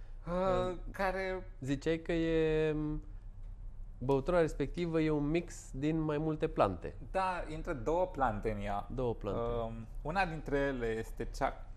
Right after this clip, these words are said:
Speaker 1: planta până acum cunoscută din natură, cu cea mai ridicată concentrație de D M T.
Speaker 2: Mhm.
Speaker 1: Uh, este substanța despre care se spune că ar fi secretată de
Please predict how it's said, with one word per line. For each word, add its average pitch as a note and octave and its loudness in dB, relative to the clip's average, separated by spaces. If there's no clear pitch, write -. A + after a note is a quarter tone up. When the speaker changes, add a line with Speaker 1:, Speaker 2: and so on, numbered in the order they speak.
Speaker 1:
planta C3 2
până G3 -4
acum F#3 -4
cunoscută C#3 -4
din B2+ 0
natură, A2 -2
cu - -6
cea F#3 0
mai E3+ -2
ridicată D3+ -2
concentrație C3+ -2
de B2 -2
D A2 -6
M A#2+ -2
T. - -14
Speaker 2:
Mhm. B2 -6
Speaker 1:
Uh, C#3 -2
este D#3+ -4
substanța D3+ 2
despre C#3 -6
care B2 2
se - -6
spune B2 -6
că A#2 -4
ar A2+ 2
fi - -8
secretată A#2 -4
de G2+ -6